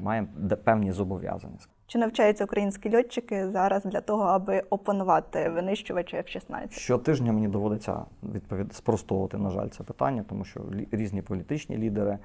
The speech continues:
Speaker 1: е, дипломати, наші урядовці багато, е, вже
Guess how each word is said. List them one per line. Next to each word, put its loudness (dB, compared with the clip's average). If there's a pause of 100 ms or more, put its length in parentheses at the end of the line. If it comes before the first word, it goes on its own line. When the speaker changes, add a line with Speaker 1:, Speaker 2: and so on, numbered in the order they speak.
(440)
Speaker 1:
е, -2
дипломати, 0
наші 0 (340)
урядовці 2
багато, 0
е, -6
вже -6